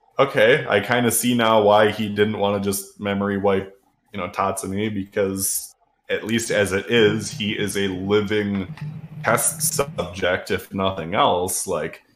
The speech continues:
hey, here's another guy like me who is experiencing this. Um, I did,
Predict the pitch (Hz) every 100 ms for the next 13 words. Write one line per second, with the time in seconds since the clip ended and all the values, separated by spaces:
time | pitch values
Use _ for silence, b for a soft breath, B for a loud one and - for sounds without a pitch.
0 | _ _ 107 113 98 98 107 101 98 95
1 | 87 98 101 95 95 90 - 90 90 -
2 | 110 110 92 92 - _ _ _ _ _
3 | - 92 85 - _ _ _ _ _ -
4 | - 185 160 95 95 90 82 87 - B
5 | B _ _ _ 123 127 127 - - 131
6 | 170 185 131